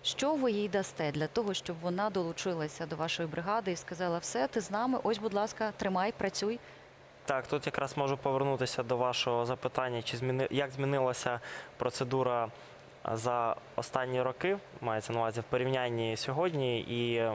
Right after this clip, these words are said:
Speaker 2: ретроспективно. Тут якраз про забезпечення можу сказати, е, не лукавлячи,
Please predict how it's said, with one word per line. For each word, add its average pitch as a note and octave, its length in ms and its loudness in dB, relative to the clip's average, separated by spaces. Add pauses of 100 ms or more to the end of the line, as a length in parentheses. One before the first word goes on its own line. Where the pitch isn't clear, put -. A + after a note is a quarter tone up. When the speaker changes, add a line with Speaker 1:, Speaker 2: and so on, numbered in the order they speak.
(120)
Speaker 2:
ретроспективно. B2 920 0 (1040)
Тут F#3 240 2
якраз C3+ 320 0
про - 200 0
забезпечення C3+ 720 0
можу B2 240 2
сказати, C3 520 0
е, A#2 1000 0 (260)
не B2+ 220 2
лукавлячи, B2+ 800 0